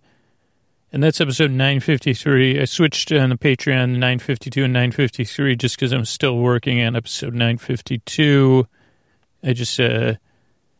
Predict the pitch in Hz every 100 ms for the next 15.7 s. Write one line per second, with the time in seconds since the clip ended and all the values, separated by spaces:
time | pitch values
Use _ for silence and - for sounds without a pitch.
0 | _ _ _ - 123 127 - 175 143 117
1 | 131 139 127 120 117 123 123 113 120 117
2 | - 120 127 - 123 117 113 110 120 117
3 | 117 117 117 120 120 117 120 117 _ _
4 | _ _ - 117 117 117 117 117 110 -
5 | 117 117 - 127 - 135 113 - 127 123
6 | 120 - - 131 135 135 - _ _ _
7 | 156 135 131 - 123 113 139 127 123 127
8 | 123 - 147 - - 135 123 143 123 120
9 | 147 127 123 - 143 120 120 - 151 151
10 | - 147 139 139 139 131 123 131 131 131
11 | 127 123 117 123 139 143 151 139 143 160
12 | 143 139 139 135 - 135 120 139 120 135
13 | 127 127 117 139 135 - 139 127 - -
14 | 135 117 131 123 113 - 135 127 127 -
15 | - 127 117 120 131 123